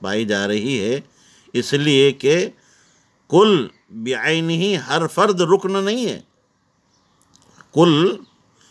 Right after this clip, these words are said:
बिआइनिही हर फ़र्द रुकन नहीं है, इसलिए किसी न किसी तरह बहरहाल दोनों के दरमियान में मुगायरत है। फिर एक सवाल पैदा होगा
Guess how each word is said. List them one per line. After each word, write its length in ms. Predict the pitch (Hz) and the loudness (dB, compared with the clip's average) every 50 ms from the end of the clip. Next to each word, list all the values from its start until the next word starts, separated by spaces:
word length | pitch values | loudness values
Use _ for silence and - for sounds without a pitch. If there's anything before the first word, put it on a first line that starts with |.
| _ _ - | _ _ -6
बिआइनिही 840 | 90 110 110 101 127 147 156 143 147 143 135 156 175 165 160 - - _ _ _ _ _ _ _ _ | -4 -2 0 2 2 2 2 2 0 -2 -2 -2 -4 -4 -6 -10 -18 _ _ _ _ _ _ _ _
हर 180 | 127 147 147 | -4 -2 -2
फ़र्द 300 | 135 - 165 175 175 156 160 | -2 -2 -2 -4 -2 -2 -2
रुकन 260 | 151 156 123 135 139 | -2 -4 -4 -6 -6
नहीं 260 | 135 123 127 147 156 123 | -4 -4 -4 -4 -4 -6
है, 220 | 104 107 120 - - _ _ _ _ _ _ _ _ _ _ _ _ _ _ _ _ _ _ _ _ _ | -6 -8 -10 -12 -16 _ _ _ _ _ _ _ _ _ _ _ _ _ _ _ _ _ _ _ _ _
इसलिए 560 | 135 127 - - 139 139 147 143 131 127 131 156 - - _ _ _ _ | -6 -4 -2 -2 0 0 2 4 4 4 4 2 -2 -6 _ _ _ _
किसी 280 | 123 120 - - 147 143 | -12 -12 -8 -6 -4 -2
न 100 | 139 127 | -2 -2
किसी 260 | - 123 107 120 131 107 | -4 -6 -10 -8 -8 -4
तरह 260 | 110 120 120 123 120 | -2 0 0 0 0
बहरहाल 520 | 117 113 110 107 107 110 120 123 123 117 - - _ _ - 110 | 0 0 0 0 0 0 -2 -2 -2 -4 -8 -12 _ _ -18 -8
दोनों 320 | 110 117 120 127 139 135 | -4 -2 -2 -2 -2 -4
के 120 | 117 120 117 | -4 -4 -4
दरमियान 460 | 113 113 110 113 120 120 120 113 107 | -2 -2 -2 -2 -2 -2 -2 -2 -4
में 120 | 107 131 143 | -4 -4 -4
मुगायरत 640 | 131 113 98 92 101 104 104 104 98 95 - - - - | -4 -4 -4 -4 -4 -2 -2 -2 -4 -6 -8 -12 -12 -12
है। 120 | 101 85 78 - _ _ _ _ _ _ _ _ _ _ _ _ _ _ _ _ _ _ - _ _ _ _ _ - | -12 -12 -12 -16 _ _ _ _ _ _ _ _ _ _ _ _ _ _ _ _ _ _ -20 _ _ _ _ _ 2
फिर 80 | 196 220 | 4 4
एक 120 | 214 170 | 4 4
सवाल 340 | - 175 156 160 175 185 180 | 2 2 2 4 2 2 0
पैदा 300 | 160 165 165 160 160 156 151 | 0 -2 0 0 0 0 0
होगा 340 | 127 127 123 120 123 131 | 0 -2 -2 -2 -4 -4